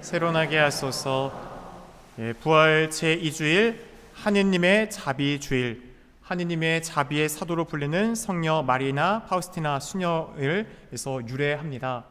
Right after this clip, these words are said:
교황 요한 바오로 이 세는 파우스티나 수녀를 시성하면서 성녀의 모범을 따라 하느님의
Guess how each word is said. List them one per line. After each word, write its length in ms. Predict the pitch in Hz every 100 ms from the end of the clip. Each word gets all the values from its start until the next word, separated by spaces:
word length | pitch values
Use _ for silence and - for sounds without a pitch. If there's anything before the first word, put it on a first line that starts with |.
| _ -
교황 260 | 165 175
요한 240 | 170 180 175
바오로 280 | 165 165
이 60 | 156
세는 440 | - 160 180 233
파우스티나 420 | 220 214 208 202 190
수녀를 300 | 180 160 165
시성하면서 1080 | - 208 196 165 147 - 220 240 - - -
성녀의 500 | - 226 214 202 196
모범을 400 | 147 143 156 156
따라 300 | 139 160 208
하느님의 640 | - 226 214 202 196 151